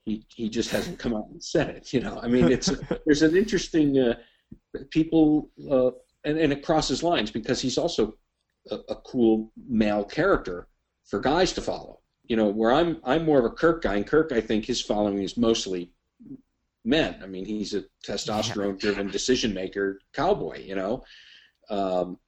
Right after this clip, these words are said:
Speaker 1: but Spock is interesting because he's, it's that smoldering emotion underneath that, uh, <laughs> captures the lady's fancy, I think.
Speaker 3: <laughs> Yeah.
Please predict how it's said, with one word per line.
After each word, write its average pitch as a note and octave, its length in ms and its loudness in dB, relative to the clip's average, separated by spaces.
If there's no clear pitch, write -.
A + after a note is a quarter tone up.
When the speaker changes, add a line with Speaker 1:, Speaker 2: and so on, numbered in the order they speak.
Speaker 1:
but A2 120 2
Spock E3+ 340 -2
is D#3 140 2
interesting F3 440 -2
because G#2 360 -4
he's, G2 420 -6
it's - 380 -8
that - 320 -10
smoldering A#2+ 920 2
emotion G#2+ 560 4
underneath G#2 580 0
that, - 260 -6
uh, A2 160 -4
<laughs> - 180 -20
captures - 460 0
the G#2 120 0
lady's G#2 380 -2
fancy, G#2 560 -6
I - 140 -14
think. - 1200 -12
Speaker 3:
<laughs> A2+ 100 -12
Yeah. F#2 260 -4